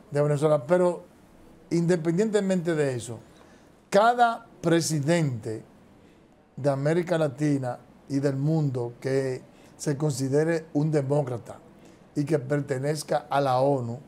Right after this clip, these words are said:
donde todos los países tienen la responsabilidad de velar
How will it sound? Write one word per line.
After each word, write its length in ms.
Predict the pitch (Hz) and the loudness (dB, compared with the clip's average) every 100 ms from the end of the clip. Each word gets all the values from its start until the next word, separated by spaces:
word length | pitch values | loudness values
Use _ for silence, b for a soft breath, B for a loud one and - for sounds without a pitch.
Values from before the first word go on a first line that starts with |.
| B B B B - | B B B B -10
donde 500 | 123 143 143 139 131 - - - - | -2 0 0 0 -2 -10 -20 -20 -2
todos 240 | 156 170 | 0 2
los 120 | 175 156 | 0 0
países 480 | 147 147 143 147 - | 2 0 -2 -6 -4
tienen 340 | 147 151 147 | -2 -2 0
la 100 | 135 | 0
responsabilidad 1200 | 123 135 180 - 160 156 147 143 151 143 147 139 - B B B B - | -2 -2 -2 -2 -6 -4 -2 -2 0 2 2 2 -6 B B B B -14
de 340 | 123 147 170 | 0 2 2
velar 800 | 170 160 147 139 139 131 120 113 | 2 2 4 4 2 0 -6 -12